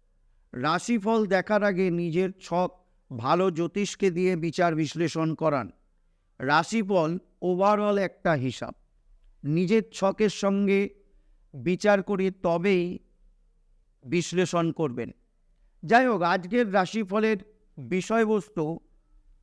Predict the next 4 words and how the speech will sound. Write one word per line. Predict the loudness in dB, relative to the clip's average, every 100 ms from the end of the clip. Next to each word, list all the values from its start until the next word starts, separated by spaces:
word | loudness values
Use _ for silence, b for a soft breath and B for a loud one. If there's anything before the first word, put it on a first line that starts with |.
| -4 0
মকর | 0 2 2 2 2
রাশি। | -4 -8 -18 -20 _ _ _ _ _ _
মকর | -2 2 2 4 2 4
রাশি | 0 0 -4